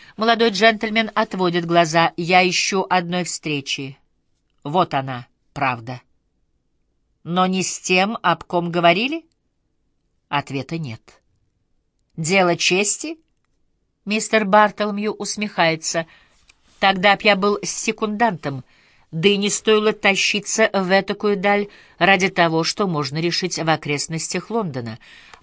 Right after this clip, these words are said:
Актёр собирается что-то сказать, но не успевает.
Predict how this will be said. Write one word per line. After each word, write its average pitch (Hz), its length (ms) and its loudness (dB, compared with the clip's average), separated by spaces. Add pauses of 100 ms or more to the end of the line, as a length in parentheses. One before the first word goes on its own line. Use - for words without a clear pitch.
Актёр 208 460 2
собирается 208 600 0
что-то 196 300 -6
сказать, 190 520 -2
но 190 80 -2
не 190 100 -4
успевает. 170 720 -4